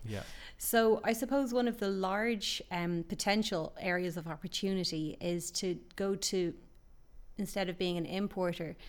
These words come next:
Speaker 2: to producing and using more of our own energy domestically, and then possibly ultimately to export, depending on how the international picture stacks up.
Speaker 1: Yeah.
Speaker 2: And what that means is that we have more control,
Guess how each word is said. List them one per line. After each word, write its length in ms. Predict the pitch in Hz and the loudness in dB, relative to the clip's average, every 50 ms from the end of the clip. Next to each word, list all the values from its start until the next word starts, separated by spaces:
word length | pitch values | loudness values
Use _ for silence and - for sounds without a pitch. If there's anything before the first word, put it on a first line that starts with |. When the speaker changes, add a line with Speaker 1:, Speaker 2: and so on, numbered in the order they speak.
| - - - - - | -14 -14 -16 -16 -14
Speaker 2:
to 120 | - - 180 | -10 -8 -8
producing 600 | - 170 - - 196 208 202 - - 190 175 175 170 | -8 -6 -4 -2 -2 -2 -2 -2 0 0 0 0 2
and 140 | 170 175 | 2 2
using 360 | 175 180 196 185 185 180 175 170 | 2 2 2 0 0 0 0 0
more 240 | 170 175 180 190 | 0 0 0 0
of 100 | 190 175 | -2 0
our 140 | - 165 165 | 0 0 2
own 180 | 175 180 175 170 | 2 2 0 0
energy 340 | 170 165 170 165 165 165 156 | 0 0 0 -2 -2 -2 -2
domestically, 720 | 170 170 175 180 185 180 - - 185 170 - 165 160 165 | -2 0 0 0 0 -2 -4 -6 -8 -6 -4 -4 -2 -2
and 100 | 165 160 | -2 -2
then 200 | 170 170 170 160 | -2 -2 -2 -2
possibly 440 | 170 165 165 165 - - - 170 | -2 -2 -2 -4 -4 -6 -4 -4
ultimately 460 | 170 170 170 - - 175 - - 160 160 | -2 -4 -4 -4 -4 -6 -4 -4 -6 -8
to 220 | - - - 170 | -8 -6 -6 -6
export, 500 | 170 - - - - 175 165 165 - - | -6 -6 -6 -8 -8 -6 -8 -8 -8 -10
depending 480 | - - - - 175 175 170 175 180 170 | -10 -10 -8 -4 -4 -4 -4 -2 -4 -2
on 180 | 165 160 160 156 | -2 -2 -4 -4
how 200 | - 185 180 170 | -4 -4 -4 -4
the 140 | 175 180 | -4 -4
international 640 | 180 165 - - 180 170 175 160 - - 190 175 175 - - - | -4 -6 -6 -6 -4 -4 -4 -4 -6 -6 -6 -4 -6 -6 -8 -10
picture 340 | - 185 165 - - 175 170 | -12 -12 -10 -8 -6 -6 -6
stacks 420 | - - 180 160 156 - - - | -4 -4 -4 -4 -4 -6 -6 -4
up. 260 | - - - - - - - - - - - | -4 -4 -4 -6 -14 -16 -16 -16 -14 -10 -8
Speaker 1:
Yeah. 80 | - - - - - - - | -8 -8 -8 -8 -10 -6 -2
Speaker 2:
And 200 | 196 190 190 196 | 0 2 2 4
what 180 | 202 196 196 - | 2 2 4 6
that 240 | 226 226 220 - 196 | 6 6 6 6 4
means 460 | 208 214 214 214 208 202 190 - - | 2 2 2 2 2 0 0 -2 -2
is 160 | - 185 160 | -4 -4 0
that 280 | - 170 165 165 - - - | 0 0 0 0 -4 -6 -6
we 180 | 202 202 196 190 | -4 -2 -2 -2
have 280 | 165 185 185 175 165 | 0 0 0 0 0
more 160 | 185 196 208 202 | -2 -2 -2 -2
control, 760 | - 196 175 - - - 202 190 180 175 170 165 160 165 | -2 -4 -4 -2 0 2 4 4 4 4 4 2 0 -2